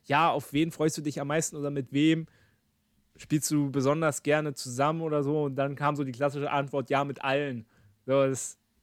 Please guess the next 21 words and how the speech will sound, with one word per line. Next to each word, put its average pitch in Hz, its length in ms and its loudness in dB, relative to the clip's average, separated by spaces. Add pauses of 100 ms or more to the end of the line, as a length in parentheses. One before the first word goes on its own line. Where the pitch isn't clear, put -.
(360)
hast, - 360 -8
hast 139 260 0
halt 151 180 2
gemerkt, 151 460 0
der 131 140 2
hat 147 160 0
sich 143 240 -6
mit 131 100 -4
dem 139 160 -4
Verein 143 500 -2
nicht, 147 220 -6 (720)
nicht 143 180 -12
viel 151 200 2
beschäftigt. 160 680 0 (380)
Insofern 226 480 0
aber 190 260 4
trotzdem 190 460 0
ein 156 100 -6
spannender 175 460 2
Schritt, 214 440 0
ähm, 156 300 -6